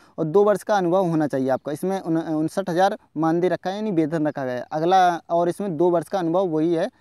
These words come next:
बताया था हम, हमने आपको। अब अगले वैकेंसी के बारे में बताते हैं। ये,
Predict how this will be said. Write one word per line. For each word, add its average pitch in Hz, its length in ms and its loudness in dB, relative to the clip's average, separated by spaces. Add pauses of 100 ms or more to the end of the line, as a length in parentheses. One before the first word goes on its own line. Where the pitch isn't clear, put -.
(300)
बताया 151 260 2
था 139 100 0
हम, 131 300 -6 (320)
हमने 156 180 0
आपको। 160 220 -2
अब 175 380 0
अगले 175 400 2 (340)
वैकेंसी 156 640 -4
के 170 60 -2
बारे 165 160 2
में 156 80 -4
बताते 156 200 -2
हैं। 233 120 -8 (420)
ये, 185 240 2